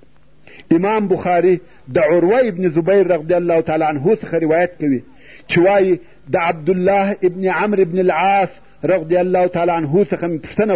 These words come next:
وکړه چې په هغه ټولو سخت عذاب مې خبر که چې مشرکانو و رسول الله صلی الله علیه و آله وسلم ته ورکړی دی."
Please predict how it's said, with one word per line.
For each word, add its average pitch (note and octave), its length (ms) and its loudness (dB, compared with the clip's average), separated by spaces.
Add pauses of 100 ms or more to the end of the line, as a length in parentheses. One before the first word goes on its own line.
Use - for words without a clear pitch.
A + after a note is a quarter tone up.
وکړه A2 260 -6 (680)
چې - 80 -2
په F3 120 -4
هغه F3 260 0
ټولو G#3+ 520 2 (680)
سخت A#3 400 -2 (440)
عذاب E3+ 520 -2
مې D#3+ 40 0
خبر E3+ 320 -2
که C3+ 240 -6 (280)
چې - 80 0
مشرکانو F3 800 0 (220)
و D#3+ 60 2
رسول F3+ 380 0
الله F3 260 2
صلی F3 260 -6
الله E3 400 0
علیه D#3 240 -2
و D#3+ 60 0
آله E3+ 200 2
وسلم D#3+ 340 -4
ته D#3+ 120 -2
ورکړی D3 420 -2
دی." A2 100 -12